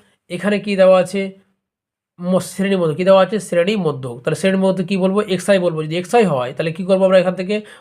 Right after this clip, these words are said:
পঞ্চাশ আর বাউান্ন। কি করব? পঞ্চাশ আর বাউান্ন যোগ করি, যোগ করে যদি দুই দেখো, পঞ্চাশ যোগ বাউান্ন যোগ by দুই। কি করলাম? পঞ্চাশ আর বাউান্ন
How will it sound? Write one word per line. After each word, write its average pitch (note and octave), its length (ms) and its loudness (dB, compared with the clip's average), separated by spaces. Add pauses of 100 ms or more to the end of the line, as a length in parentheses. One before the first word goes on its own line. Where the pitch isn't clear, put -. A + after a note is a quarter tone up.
(140)
পঞ্চাশ F#3 600 2 (120)
আর D#3+ 200 0
বাউান্ন। D3+ 420 2
কি F#3 100 -4
করব? G3 220 -2 (460)
পঞ্চাশ F#3 540 0
আর G#3 120 6 (100)
বাউান্ন F3+ 260 2 (120)
যোগ F3+ 180 -4 (160)
করি, D#3+ 240 -4 (440)
যোগ F3 260 -4 (160)
করে G3+ 200 2
যদি F#3 300 -2 (720)
দুই F3+ 300 -4
দেখো, C#3+ 240 -4 (160)
পঞ্চাশ F3 720 2 (600)
যোগ E3 500 -2 (640)
বাউান্ন D#3 520 0 (800)
যোগ D#3+ 340 -4 (220)
by D#3 280 4 (160)
দুই। C#3 360 -6 (360)
কি F#3+ 160 -10
করলাম? G3+ 260 0 (160)
পঞ্চাশ E3+ 500 2
আর F#3+ 180 6
বাউান্ন D#3+ 340 0